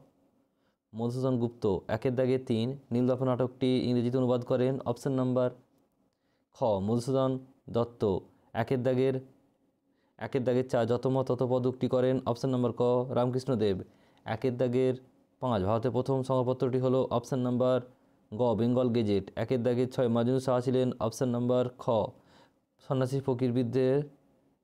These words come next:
সঙ্গে যুক্ত। একের দাগের সাত, একের দাগের সাত তিতুমিরের প্রকৃত নাম? অপশন নাম্বার ঘ, মিনিসার আলী।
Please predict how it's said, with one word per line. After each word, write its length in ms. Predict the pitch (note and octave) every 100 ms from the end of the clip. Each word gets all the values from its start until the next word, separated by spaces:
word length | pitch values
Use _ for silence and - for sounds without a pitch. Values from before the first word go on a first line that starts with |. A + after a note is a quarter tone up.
| _
সঙ্গে 180 | C3+ B2+
যুক্ত। 440 | B2 A#2+ - G#2 - - -
একের 320 | A2+ C#3 B2
দাগের 360 | B2+ A#2+ C3 C3
সাত, 640 | - - C3 F#2+ - - _ - - - - - _ _ _ _ _ _
একের 240 | A#2+ A#2 B2
দাগের 140 | B2+
সাত 200 | C3+ A2+
তিতুমিরের 360 | B2 C3 C3 B2+
প্রকৃত 260 | B2+ B2+
নাম? 360 | C3 B2 C3 C3 -
অপশন 300 | A#2 - C3
নাম্বার 520 | B2+ B2 B2+ B2+ B2
ঘ, 300 | G#2 A#2+ G#2+
মিনিসার 420 | A2+ B2 A#2+ B2+
আলী। 440 | - A2+ G#2+ G2